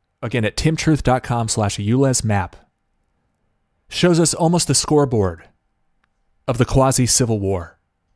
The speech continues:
At this rate, the U K will soon become the U lec, the ultra-low emission kingdom,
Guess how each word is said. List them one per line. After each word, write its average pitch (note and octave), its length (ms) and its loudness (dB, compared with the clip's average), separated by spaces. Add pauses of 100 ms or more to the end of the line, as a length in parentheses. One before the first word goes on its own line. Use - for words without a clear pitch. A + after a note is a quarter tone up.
(500)
At A2+ 100 -2
this F#3+ 180 2
rate, G3 140 0
the B2+ 80 0
U D3 100 2
K C3+ 260 -2
will A#2+ 160 -2
soon C#3 280 -4
become A2+ 520 -6
the A2+ 160 -8
U A2 380 -6
lec, G2 460 -4 (1040)
the A#2+ 240 -8
ultra-low C#3+ 500 -4
emission A2+ 440 -8
kingdom, A2 520 -10